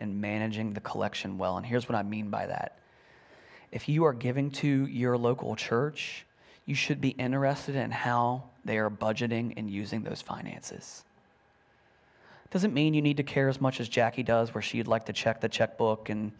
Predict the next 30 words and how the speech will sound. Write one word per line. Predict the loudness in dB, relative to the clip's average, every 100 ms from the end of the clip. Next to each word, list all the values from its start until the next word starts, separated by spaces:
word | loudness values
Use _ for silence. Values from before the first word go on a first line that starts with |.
| -16 -18 -12 -8
and |
see | -6 -2 0
the | 0
ins | 0 0 0
and | 0
outs | 0 0 -2
and | -4 -2
manage | -2 0 2
all |
that | 2 2
stuff. | 0 2
My | 0
wife | 0 -2 -2
cares | -6 -4
deeply | -4 -2 0
about | 2 2
that | 0
stuff. | 2 0 0
Some | -2 -2
of |
you | 0
guys | -2 -2
are |
accountants, | -4 -2 -2 -2 -8
you | -8
care | -6 -4
about | -4 -4
that | -6
as | -6
well. | -6 -6